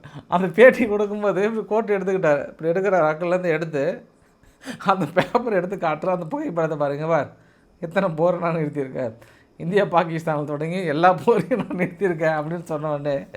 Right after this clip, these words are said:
என்னால சரி ரைட்டு, மனுஷன் வேற லெவல்ல இருக்கிறாரு.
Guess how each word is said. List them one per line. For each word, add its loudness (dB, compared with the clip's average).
என்னால 2
சரி -2
ரைட்டு, 2
மனுஷன் 2
வேற 6
லெவல்ல 4
இருக்கிறாரு. 2